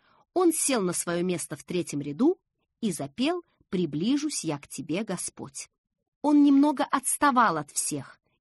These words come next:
и его густой голос звучал совсем отдельно. Он никогда не садился вместе с нами. В церкви он любил быть сам по себе. По воскресеньям все в доме делают вид,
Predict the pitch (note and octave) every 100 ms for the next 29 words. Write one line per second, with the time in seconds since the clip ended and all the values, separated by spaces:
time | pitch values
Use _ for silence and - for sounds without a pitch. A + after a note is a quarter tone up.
0 | - G#3 F3 E3+ D#3+ - - C#3+ C#3+ G#3+
1 | D#4+ D#4 - - E3+ E3 - D#3 - C3+
2 | - - F#3 B3 - G3 D#3 - C#3 -
3 | - _ _ _ _ _ _ _ _ -
4 | C4+ C#4 D4 D4 A#3+ G3 D#3+ C#3+ C#3 D3+
5 | A#3 C4+ - A#3 E3+ D#3 - D3+ - A#2+
6 | A2+ - _ _ _ _ _ - - -
7 | A3+ D4+ D4 D4 D4 - F3+ D3+ C#3+ C#3
8 | C3+ D#3+ F#3+ - - _ _ - - E3
9 | D#3 - - C3+ - - _ _ _ _
10 | _ _ _ _ _ _ _ _ _ _
11 | _ _ _ _ G#3 G#3+ - A#3+ C4 -
12 | G#4+ D#4+ C#3 - _ - - - D4 G3
13 | E3 E4 G#4+ F#3+ A#3 G3+ E3+ E3+ B3 A4+